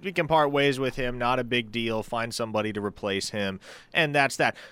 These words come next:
The fact that Cale Gundy has spent over half his life at the University of Oklahoma is what makes this very hard to swallow for a lot of folks. And opinions continue to pour in on the Air Comfort Solutions text line. One listener says,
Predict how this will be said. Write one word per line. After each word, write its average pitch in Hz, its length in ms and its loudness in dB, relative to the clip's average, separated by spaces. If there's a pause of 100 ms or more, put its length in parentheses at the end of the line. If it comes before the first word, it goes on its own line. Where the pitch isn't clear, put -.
The 147 100 2
fact 202 260 4
that 180 120 0
Cale 170 200 6
Gundy 147 360 2
has 131 140 0
spent 135 280 0
over 120 180 2
half 110 200 2
his 95 140 -6
life 95 240 -2
at 92 60 -10
the 95 80 -14
University 92 480 -6
of 85 80 -6
Oklahoma 80 560 -8 (120)
is 107 200 -4
what 107 140 -2
makes 107 240 -4
this 98 160 -4
very 98 240 -2
hard 85 260 -4
to 85 80 -12
swallow 73 520 -8
for 98 180 -6
a 90 40 -4
lot 85 180 -4
of 78 80 -10
folks. - 360 -10
And 101 320 -4 (420)
opinions 220 540 6
continue 190 400 0
to 160 80 2
pour 151 240 4
in 143 100 6
on 131 80 2
the 127 100 2
Air 123 80 4
Comfort 127 200 -6
Solutions 120 360 -6
text 113 220 -2
line. 110 180 -4
One 185 160 0
listener 151 280 -2
says, 123 340 2